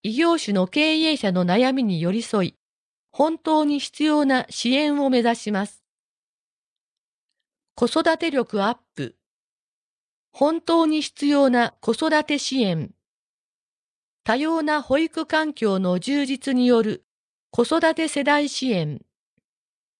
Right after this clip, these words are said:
商業力アップ。中心市街地の活性化。定期的イベントの開催、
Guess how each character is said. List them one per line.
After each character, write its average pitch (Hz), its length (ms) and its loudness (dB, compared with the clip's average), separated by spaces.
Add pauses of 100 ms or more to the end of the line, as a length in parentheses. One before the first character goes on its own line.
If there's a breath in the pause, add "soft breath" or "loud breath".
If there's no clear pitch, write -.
(920)
商 320 320 2
業 330 280 2
力 202 360 -2
ア 202 60 0
ッ 226 60 -8 (180)
プ。 160 240 -8 (920)
中 339 260 4
心 320 280 0
市 277 160 -2
街 302 260 0
地 - 160 -8
の 175 140 -2
活 185 240 -6
性 220 300 0
化。 180 320 -4 (1400)
定 320 240 2
期 - 140 -18
的 302 400 0
イ 226 40 0
ベ 269 160 2
ン 302 80 -4
ト 294 140 -4
の 277 140 0
開 262 220 -2
催、 233 400 -2